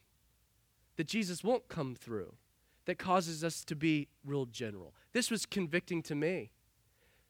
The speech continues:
"Zach, be more specific. If someone comes up with a need,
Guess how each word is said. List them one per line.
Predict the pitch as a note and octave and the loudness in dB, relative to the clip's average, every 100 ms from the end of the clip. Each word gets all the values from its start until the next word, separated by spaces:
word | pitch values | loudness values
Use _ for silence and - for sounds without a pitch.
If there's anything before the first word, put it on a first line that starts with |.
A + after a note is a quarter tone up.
| _ _ _ - | _ _ _ -2
"Zach, | C#3 G3+ D#3 | 4 4 4
be | G#3 | 2
more | G#3 F3+ | 4 2
specific. | D#3 - C3 - D#3 - G2 - - _ _ _ _ - | 0 -4 -6 -4 -4 -4 -8 -10 -20 _ _ _ _ -6
If | E3+ | 2
someone | B3+ C4+ | 4 6
comes | G#3+ A#3 G3 D#3 | 4 4 4 6
up | A3+ C#3 - - _ _ _ _ _ _ _ | 8 6 0 -16 _ _ _ _ _ _ _
with | F#3 F#3 | 2 4
a | |
need, | F3+ F#3 A#3+ F3 G#2 F#2+ | 6 4 4 2 0 -8